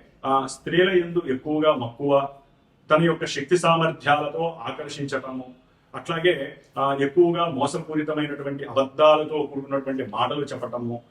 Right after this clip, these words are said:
అవతల వారిని అట్రాక్ట్ చేసి వారిని ఇబ్బంది పెట్టడము, అవసరమైతే, ఆ, నయాన భయానాన్ని మించి అవసరమైతే హత్యలు చేయడానికి కూడా ఈ కుజగ్రహం అనేటటువంటిది ఫోర్స్‌ఫుల్‌గా వారి యొక్క జాతకంలో ఉంటే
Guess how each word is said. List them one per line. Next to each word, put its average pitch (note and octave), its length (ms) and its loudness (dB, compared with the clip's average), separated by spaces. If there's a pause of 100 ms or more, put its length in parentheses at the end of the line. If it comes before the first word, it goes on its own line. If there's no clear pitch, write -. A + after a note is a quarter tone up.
(200)
అవతల E3+ 300 0
వారిని E3 440 -8
అట్రాక్ట్ D#3+ 440 0
చేసి F3 400 0 (100)
వారిని C#3 260 6
ఇబ్బంది C#3+ 360 0
పెట్టడము, B2 540 -4 (460)
అవసరమైతే, E3+ 880 0 (180)
ఆ, C3+ 320 0
నయాన D#3 580 2
భయానాన్ని D3+ 580 2
మించి E3 480 2 (240)
అవసరమైతే D#3+ 760 -6 (220)
హత్యలు F#3+ 480 2
చేయడానికి E3 640 2
కూడా D#3+ 300 2
ఈ D3 160 -4
కుజగ్రహం D#3 560 -2
అనేటటువంటిది C#3+ 760 -6
ఫోర్స్‌ఫుల్‌గా D#3+ 840 0
వారి C3+ 160 2
యొక్క C3+ 180 0
జాతకంలో C#3 560 0
ఉంటే C3+ 420 -4